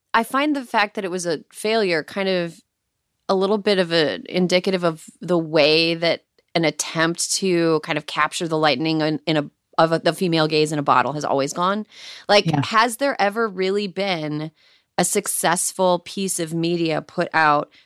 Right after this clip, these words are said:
Speaker 1: that was aimed at the female gaze and consumed by women in the way that it was intended to be consumed?
Speaker 2: I think that,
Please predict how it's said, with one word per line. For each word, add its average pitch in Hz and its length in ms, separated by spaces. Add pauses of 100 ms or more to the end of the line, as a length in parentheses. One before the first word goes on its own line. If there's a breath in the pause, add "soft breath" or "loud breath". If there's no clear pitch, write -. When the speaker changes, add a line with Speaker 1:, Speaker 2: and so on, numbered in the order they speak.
(120 soft breath)
Speaker 1:
that 180 140
was 165 680 (1120)
aimed 226 420
at - 220
the 190 80
female 180 460
gaze 170 600 (420)
and 180 420
consumed 190 640
by 170 180
women 165 400
in 170 180
the 156 80
way 156 340
that 160 120
it - 80
was 156 160
intended 151 600
to 165 60
be 143 140
consumed? - 640 (220)
Speaker 2:
I 240 100
think 320 340
that, 240 260